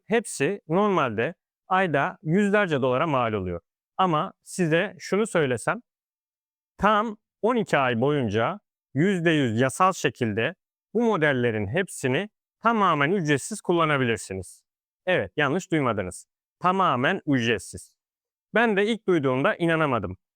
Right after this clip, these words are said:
"Kesin sitem." dedim. Ama denedim, çalışıyor. Şu an elimde aktif şekilde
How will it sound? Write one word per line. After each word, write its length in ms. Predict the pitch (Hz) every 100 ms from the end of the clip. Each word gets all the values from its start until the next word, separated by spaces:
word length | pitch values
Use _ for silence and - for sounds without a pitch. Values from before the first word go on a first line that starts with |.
| _ _
"Kesin 300 | 190 - 165
sitem." 420 | - 156 151 135
dedim. 260 | 107 117 160 _ _ _ -
Ama 260 | 196 220
denedim, 340 | 240 233 190 233
çalışıyor. 580 | 214 214 - 202 120 - _ _
Şu 280 | - - 247
an 260 | 180 208 - -
elimde 520 | 214 175 127 127 185 _ -
aktif 380 | 190 _ 202
şekilde 600 | - 143 - 107 95 147